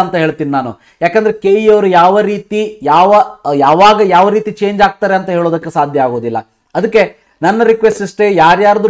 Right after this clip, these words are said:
ಡಾಕ್ಯುಮೆಂಟ್ ವೆರಿಫಿಕೇಶನ್ ಆಗಿಲ್ಲ, ಯಾರ್ಯಾರಿಗೆ ರೂರಲ್ yes and no ಅಂತ ಬಂದಿದೆ, ಕನ್ನಡ ಮೀಡಿಯಂ yes and no ಅಂತ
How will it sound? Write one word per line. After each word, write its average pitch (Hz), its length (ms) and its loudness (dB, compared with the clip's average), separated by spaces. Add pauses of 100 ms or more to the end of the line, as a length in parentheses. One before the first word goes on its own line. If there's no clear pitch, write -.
ಡಾಕ್ಯುಮೆಂಟ್ 185 400 -4
ವೆರಿಫಿಕೇಶನ್ 180 500 -6 (100)
ಆಗಿಲ್ಲ, 160 280 -2 (500)
ಯಾರ್ಯಾರಿಗೆ 196 600 4 (120)
ರೂರಲ್ 196 300 2 (100)
yes 180 120 -4 (160)
and 196 220 -2
no 180 40 0 (120)
ಅಂತ 175 240 -2
ಬಂದಿದೆ, 160 340 0 (320)
ಕನ್ನಡ 190 220 2 (140)
ಮೀಡಿಯಂ 202 320 0
yes 185 120 -4 (120)
and 190 140 -2
no 175 140 2
ಅಂತ 175 160 -4